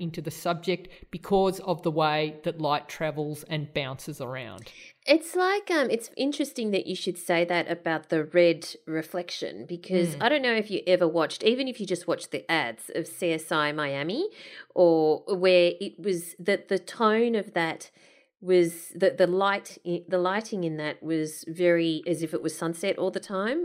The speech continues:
Speaker 2: or,
Speaker 1: Yep.
Speaker 2: or afternoon sun all the time. And they obviously did that to make it distinct from the other C S Is and to give it its own specific
Speaker 1: That,
Speaker 2: look.
Speaker 1: well, it's Miami. It's a Miami look. So I'm sure that if they
Speaker 2: It's a
Speaker 1: did
Speaker 2: Miami, yeah.
Speaker 1: C S I,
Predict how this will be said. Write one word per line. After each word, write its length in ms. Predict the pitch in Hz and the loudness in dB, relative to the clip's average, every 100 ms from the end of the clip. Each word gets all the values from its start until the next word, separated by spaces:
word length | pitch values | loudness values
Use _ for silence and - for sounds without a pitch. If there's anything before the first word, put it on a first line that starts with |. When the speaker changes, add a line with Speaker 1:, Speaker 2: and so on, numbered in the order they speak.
| 330 | -4
Speaker 2:
or, 280 | 151 143 139 | -4 0 0
Speaker 1:
Yep. 120 | 170 | 2
Speaker 2:
or 340 | 170 151 147 139 | 4 4 4 4
afternoon 420 | 180 170 180 165 156 | 4 4 0 -4 -2
sun 240 | 160 175 | -4 -2
all 120 | 175 | -2
the 100 | 180 - 202 | -6 -8 -6
time. 180 | 254 330 - - - - - | -6 -6 -14 -20 -20 -20 0
And 480 | 180 175 165 165 165 - - | 2 4 2 0 -4 -4 4
they 160 | 180 | 4
obviously 440 | 175 190 190 180 160 147 165 | 4 0 -4 -2 -2 -2 -2
did 140 | 160 | -2
that 220 | 165 143 - _ _ _ _ 78 165 - 69 - | 2 0 -2 _ _ _ _ _ -16 -16 -18 -6
to 180 | - 160 | 0 2
make 240 | 143 143 160 | 2 0 -2
it 120 | 156 | -4
distinct 440 | 156 - 170 143 | -10 -6 -6 -4
from 180 | - 139 | -4 0
the 100 | 143 | 2
other 160 | 135 143 | 2 0
C 220 | - 117 | -2 -2
S 140 | - 156 117 117 | 0 0 0 0
Is 140 | 208 | 0
and 120 | 147 139 | -2 -2
to 120 | 131 | -4
give 240 | - 165 | 0 0
it 120 | 147 | 0
its 180 | 131 135 | -4 -4
own 200 | 147 135 | -4 -4
specific 480 | 139 156 - - - | -6 -12 -12 -10 4
Speaker 1:
That, 120 | - | 4
Speaker 2:
look. 160 | 120 - 247 | 4 -2 4
Speaker 1:
well, 200 | 277 208 | 6 6
it's 200 | 254 - | 2 0
Miami. 520 | 214 226 214 220 277 175 | 2 4 4 2 2 0
It's 160 | 170 | 0
a 40 | 202 | 2
Miami 500 | 190 190 190 190 196 | 2 2 2 2 2
look. 220 | 285 - | 0 0
So 160 | 214 | 0
I'm 80 | 196 | 0
sure 260 | 190 240 226 | 2 4 4
that 120 | 220 | 4
if 40 | 220 | 4
they 100 | 190 | 4
Speaker 2:
It's 100 | - | 4
a 40 | |
Speaker 1:
did 60 | 165 | 2
Speaker 2:
Miami, 160 | 139 | 0
yeah. 60 | 98 | 2
Speaker 1:
C 160 | 214 196 | 4 4
S 180 | - | 4
I, 400 | 202 185 180 175 | 4 4 4 2